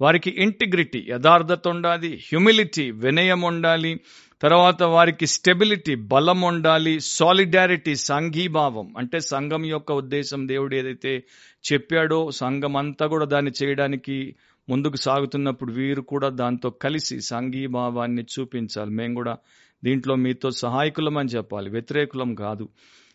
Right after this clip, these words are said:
So, తర్వాత రిలయబిలిటీ, అన్నింటిలో వారిని నమ్మొచ్చు. And వారు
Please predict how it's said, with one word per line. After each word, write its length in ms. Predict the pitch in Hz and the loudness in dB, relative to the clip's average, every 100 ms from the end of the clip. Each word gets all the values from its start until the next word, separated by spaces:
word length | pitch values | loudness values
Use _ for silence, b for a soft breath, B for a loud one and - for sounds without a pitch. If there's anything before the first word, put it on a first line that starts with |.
| b | b
So, 80 | 147 | -2
తర్వాత 380 | 143 160 175 180 | 2 6 6 4
రిలయబిలిటీ, 840 | 143 135 151 185 190 180 170 - 139 | 2 2 2 2 2 2 0 -2 -4
అన్నింటిలో 560 | 139 170 196 202 208 | -2 0 0 -2 -2
వారిని 300 | 190 175 170 | 2 2 0
నమ్మొచ్చు. 540 | 156 156 190 185 - - _ _ _ _ _ - | -2 -2 -4 -10 -14 -14 _ _ _ _ _ 0
And 160 | 139 143 | 2 4
వారు 360 | 139 139 139 | 4 4 4